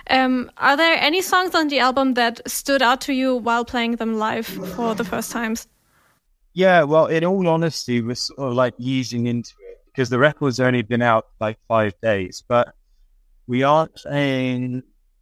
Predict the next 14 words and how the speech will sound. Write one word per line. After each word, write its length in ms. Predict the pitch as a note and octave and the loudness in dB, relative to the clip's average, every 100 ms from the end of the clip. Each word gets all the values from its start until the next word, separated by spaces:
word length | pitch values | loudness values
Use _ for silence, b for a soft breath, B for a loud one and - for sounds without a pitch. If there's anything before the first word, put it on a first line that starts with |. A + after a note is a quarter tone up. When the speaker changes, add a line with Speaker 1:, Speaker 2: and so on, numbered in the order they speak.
| _ | _
Speaker 2:
Pretty 240 | D#3 C3+ | -2 -2
Vicious, 960 | A#2+ C3 - C3+ C3+ C#3 - - - - _ - | 0 -2 -2 -2 -2 -4 -12 -18 -20 -20 _ -4
uh, 180 | A#2+ A2+ | 0 0
Too 220 | - D#3 | -2 -2
Good 140 | C3 B2 | 0 -2
at 120 | - | -2
Raising 400 | B2+ A#2 A#2 A#2 | -2 0 -2 -4
Hell, 420 | A#2+ A2+ G#2+ G#2+ - _ _ _ _ _ _ | -2 0 0 -4 -10 _ _ _ _ _ _
I 140 | C3 C3+ | 2 4
Won't 240 | B2+ B2 | 2 0
Run, 380 | A#2 A#2+ A#2 A2+ | -2 -2 0 -2
which 180 | A2 - | -6 -8
is 140 | G#2 | -4
obviously 480 | A2+ G#2+ - A2+ G#2+ | -2 -2 -8 -8 -8